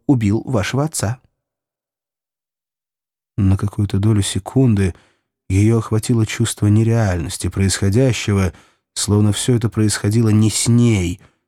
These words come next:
словно кошмар вот-вот рассеется, как дым. «Вашего отца убили», продолжал Макс. «Ему подсунули провожатого, который и убил его.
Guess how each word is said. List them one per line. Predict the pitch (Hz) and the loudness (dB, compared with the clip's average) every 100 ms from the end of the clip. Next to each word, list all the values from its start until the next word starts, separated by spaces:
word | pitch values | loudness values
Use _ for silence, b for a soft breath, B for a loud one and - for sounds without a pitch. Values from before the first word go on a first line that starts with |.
| _ _ | _ _
словно | - 107 110 110 | -2 2 2 2
кошмар | 117 98 - 165 170 | 0 -2 0 0 2
вот-вот | 143 143 156 143 | 0 0 -4 -2
рассеется, | 147 - - 185 123 90 - | -6 -6 -4 0 0 -2 -6
как | - 123 127 | -4 -2 2
дым. | 151 101 82 b b b b _ _ - | 2 2 0 b b b b _ _ -2
«Вашего | 127 131 123 143 | 0 0 0 0
отца | 143 - 139 131 | 0 -2 -2 -2
убили», | - 143 196 208 104 85 b b b - | -2 -2 0 2 2 0 b b b -6
продолжал | 120 107 104 98 | -2 0 0 0
Макс. | 85 60 - - - _ _ - | -2 -4 -6 -12 -12 _ _ -8
«Ему | 139 160 170 143 | 2 4 4 0
подсунули | - 156 - 165 160 | -2 -4 0 2 2
провожатого, | 156 165 170 196 214 110 101 98 b b | 0 0 -2 -2 -4 -2 -2 -2 b b
который | - 151 185 175 | -8 0 0 0
и | - | 0
убил | 185 165 117 110 - b - | 2 2 2 -2 -4 b -6
его. | 117 117 110 | 0 2 0